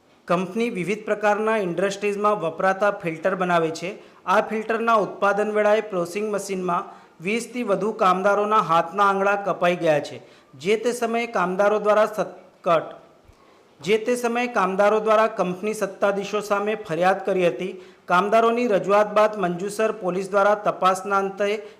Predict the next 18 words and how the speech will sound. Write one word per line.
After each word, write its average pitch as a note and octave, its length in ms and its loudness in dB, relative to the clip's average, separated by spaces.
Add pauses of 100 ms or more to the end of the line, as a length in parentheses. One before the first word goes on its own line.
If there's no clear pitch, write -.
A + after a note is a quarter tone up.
(100)
કાર્યવાહી G3+ 480 2
કરવામાં F#3+ 440 2
આવી G3 180 -2
ન F#3 140 0
હતી. D#3 320 -2 (360)
શારીરિક G#3+ 540 0
ખોળખાપણનું G#3+ 760 0
વળતર F3 340 2 (100)
ન F#3 40 0 (160)
ચૂકવાતા F#3 500 0 (340)
કંપની F#3+ 420 -2
સાથે A3+ 240 0 (140)
કામદારોએ G3+ 560 2 (520)
કટ, E3+ 240 2 (1200)
શારીરિક A3+ 480 0 (100)
ખોળખાપણવાળોનું, A3 1040 2 (140)
કરે F3 200 -2 (100)
યાર, D#3+ 200 0